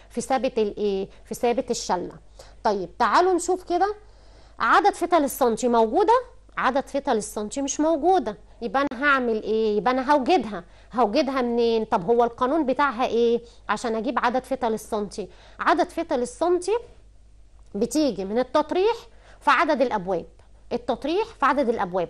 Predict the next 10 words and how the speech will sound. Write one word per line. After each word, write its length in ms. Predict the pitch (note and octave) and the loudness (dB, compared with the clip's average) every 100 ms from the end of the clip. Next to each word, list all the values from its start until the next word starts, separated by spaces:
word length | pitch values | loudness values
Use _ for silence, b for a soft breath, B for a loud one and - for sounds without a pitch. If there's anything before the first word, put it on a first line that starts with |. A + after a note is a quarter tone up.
| - | -4
طب 140 | G3 | -4
هو 140 | A#3 | 0
التطريح 480 | D4+ D#4 D#4+ F4 D4+ | 0 0 -2 -4 -2
موجود؟ 460 | E4+ D#4+ D4 G#4 - G3+ | 0 2 2 2 0 0
آه، 260 | G#3 G3+ - B B B | 0 0 -6 B B B
عندي 260 | - B3+ B3+ | -2 -2 -2
اتنين 240 | B3+ B3 | -4 -4
فتلة 280 | B3 C4+ C#4 | -2 -4 -6
في 120 | C#4+ | -4
الباب. 340 | D4+ B3 D4+ | -4 -2 -2